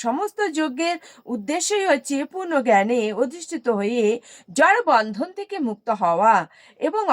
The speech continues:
অবশেষে ভগবান শ্রীকৃষ্ণের প্রতি অপ্রাকৃত প্রেম লাভ করে অপ্রাকৃত জগতে উত্তীর্ণ হয়ে তার নিত্য সাহচর্য লাভ করা।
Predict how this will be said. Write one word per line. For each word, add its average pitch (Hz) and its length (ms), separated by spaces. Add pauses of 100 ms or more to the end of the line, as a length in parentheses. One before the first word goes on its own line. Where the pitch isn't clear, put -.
অবশেষে 302 520 (160)
ভগবান 226 480
শ্রীকৃষ্ণের 359 680
প্রতি 233 420 (800)
অপ্রাকৃত 185 760 (380)
প্রেম 190 360
লাভ 170 300 (140)
করে 277 340 (500)
অপ্রাকৃত 269 800 (260)
জগতে 196 380 (120)
উত্তীর্ণ 392 460 (140)
হয়ে 175 320 (500)
তার 240 200
নিত্য 302 360 (200)
সাহচর্য 262 540 (260)
লাভ 208 240 (120)
করা। 302 320